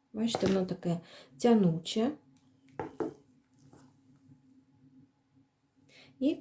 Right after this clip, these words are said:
шматочки попадаються яблука. Залишайте на десять хвилин, а потім обсмажуйте на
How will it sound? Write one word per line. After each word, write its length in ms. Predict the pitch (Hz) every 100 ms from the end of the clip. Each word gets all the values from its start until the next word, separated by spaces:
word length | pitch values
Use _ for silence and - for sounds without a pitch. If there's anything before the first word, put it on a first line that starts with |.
| - _ _
шматочки 800 | - 208 202 214 233 233 - 208 - - _
попадаються 680 | 196 196 185 196 202 196 190
яблука. 600 | 180 156 160 - - - - - _ _ _ - - - -
Залишайте 680 | 196 226 269 277 220 170 185
на 140 | 208 220
десять 380 | 208 185 180
хвилин, 400 | - 202 233 381 381
а 80 | 202
потім 540 | - 294 370 311 294 - - -
обсмажуйте 920 | 214 202 - 226 226 277 262 240 196
на 340 | 196 196 214